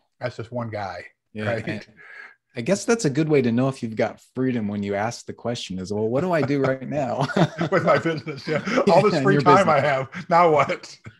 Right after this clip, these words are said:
Speaker 2: Yeah.
Speaker 1: Uh, go out and secure more business. How about that? <laughs>
Speaker 2: Yeah.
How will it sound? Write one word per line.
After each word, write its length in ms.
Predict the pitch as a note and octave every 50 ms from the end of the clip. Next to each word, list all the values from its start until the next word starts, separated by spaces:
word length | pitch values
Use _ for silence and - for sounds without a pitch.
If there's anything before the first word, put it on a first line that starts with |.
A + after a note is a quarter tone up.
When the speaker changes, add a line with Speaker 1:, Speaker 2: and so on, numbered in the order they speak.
| - -
Speaker 2:
Yeah. 220 | C#3+ D3 D3 C#3+ - - F3 D3+ - - - - - - - G3 F#3+ F#3 - _ -
Speaker 1:
Uh, 120 | D3 C#3+ C#3+
go 160 | C3 D3+ D3+
out 140 | D#3 E3+ F3+
and 80 | D#3
secure 380 | - - - - - E3 D3+ D3
more 200 | C#3+ C#3 C#3+ C3
business. 440 | B2 C#3 C#3 - A#2+ A#2 G#2 - -
How 60 | C3 A#2+
about 200 | A#2+ A#2+ B2 -
that? 400 | B2+ A#2 G#2+ - - - - - D3+
<laughs> 60 | -
Speaker 2:
Yeah. 460 | D3 D3 D3+ D#3 D3 - - E3 -